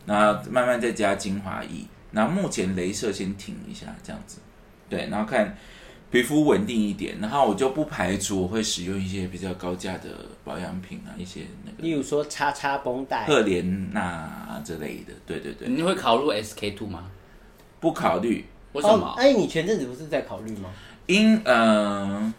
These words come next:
Speaker 3: 是因为它很臭吗？
Speaker 1: 不是，是因为我用的是酸性的洗面乳啊，S K two Pitera 九%的主要功能其实也是类似这方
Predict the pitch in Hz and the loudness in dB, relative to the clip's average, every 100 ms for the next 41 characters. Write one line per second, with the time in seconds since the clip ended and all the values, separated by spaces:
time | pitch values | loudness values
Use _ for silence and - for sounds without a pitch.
0 | - - 165 165 151 143 98 92 120 98 | -12 -8 0 0 6 4 4 -2 -2 -2
1 | 90 95 110 127 - 123 - - - - | -4 -2 0 0 0 -2 -2 -8 -20 -6
2 | - 190 - 180 190 202 180 139 98 98 | -2 -2 0 2 2 4 4 6 4 4
3 | 113 147 127 110 98 98 - 143 127 104 | 2 0 0 0 0 0 -2 -2 -2 -4
4 | 92 - 117 117 123 - 123 92 90 82 | -6 0 2 2 -2 -4 -2 -2 -4 -6
5 | 80 - 71 71 101 87 71 64 50 - | -6 -8 -6 -4 -4 -4 -8 -10 -12 -10
6 | - 135 110 127 - - 131 131 127 95 | -6 -4 -4 -6 -6 -6 -6 -4 -6 -6
7 | 85 113 110 90 73 82 69 - 90 73 | -8 -4 -2 -2 -4 -8 -10 -10 -10 -8
8 | - - - 78 76 113 110 87 92 92 | -8 -10 -10 -8 -4 -4 -4 -6 -6 -6
9 | 73 - 85 82 - 80 - - 101 95 | -8 -8 -10 -10 -10 -10 -10 -8 -6 -4
10 | 101 92 - 78 - - - | -4 -4 -8 -10 -10 -12 -12